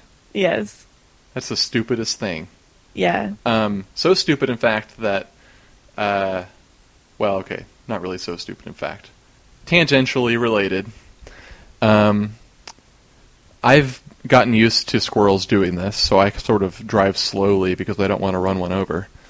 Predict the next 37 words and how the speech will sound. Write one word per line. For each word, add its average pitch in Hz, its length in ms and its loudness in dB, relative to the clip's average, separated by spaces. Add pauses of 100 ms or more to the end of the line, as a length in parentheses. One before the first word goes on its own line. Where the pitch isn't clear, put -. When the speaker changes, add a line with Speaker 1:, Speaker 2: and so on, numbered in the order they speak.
(220)
Speaker 2:
Um, - 80 -2
Speaker 1:
Right. 95 360 2
Speaker 2:
I 123 100 2
saw 120 300 4
a 104 60 0
cat 151 380 0
running 98 300 0
across 98 340 -2
the 98 80 -8
street - 400 -4
the 104 80 0
other 92 160 -2
day, 90 360 -2 (500)
and 101 300 0
I 101 140 0
sort 117 260 2
of 104 140 0
thought, 98 440 2 (240)
"Oh, 143 200 2
it's 104 140 -2
a 107 160 0
small 101 400 0
animal 101 280 -2
running 98 240 -4
across 98 300 -4
the 104 60 -12
street. 113 420 -4
I 104 80 -4
should - 200 -10
probably 101 300 -2
go 95 140 -4
slow 101 520 -2
because 101 300 -6
it's 98 160 -6
gonna 101 180 -4
be 95 100 -8
stupid 101 640 -2